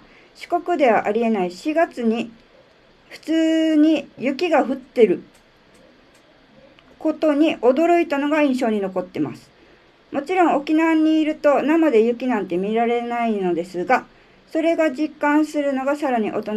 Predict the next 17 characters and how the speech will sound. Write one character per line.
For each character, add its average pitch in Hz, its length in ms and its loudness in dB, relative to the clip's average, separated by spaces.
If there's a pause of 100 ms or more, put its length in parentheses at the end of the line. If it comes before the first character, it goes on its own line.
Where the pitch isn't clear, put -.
に 208 100 -4
な 220 100 -4
っ 240 40 -8
て 233 180 -8
か 196 160 -6
ら 180 80 -2
の 233 120 -2
話 254 360 -2
で 175 240 0
す。 - 80 -20
と - 140 -18
来 - 100 -20
て 175 100 -10
お 175 40 -8
り 156 120 -10
ま 151 320 -10
す。 - 140 -20